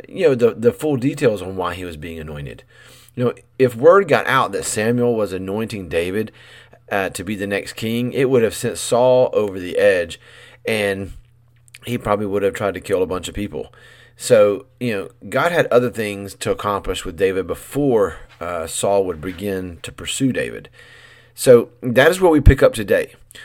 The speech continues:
What do you do after you have been anointed for a purpose or a task? What do you do once you realize the calling on your life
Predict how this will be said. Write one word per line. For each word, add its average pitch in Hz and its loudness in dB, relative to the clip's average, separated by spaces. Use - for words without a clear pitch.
What 127 4
do 202 -4
you 214 -4
do 147 4
after 135 0
you 123 -2
have 107 -4
been 110 -2
anointed 113 0
for - -2
a 101 4
purpose 107 -2
or 95 -2
a 92 -4
task? 90 -6
What 131 4
do 160 -4
you 175 -8
do 143 4
once 127 0
you 113 -4
realize 110 0
the - -6
calling 139 0
on 107 -4
your 98 -2
life 104 -2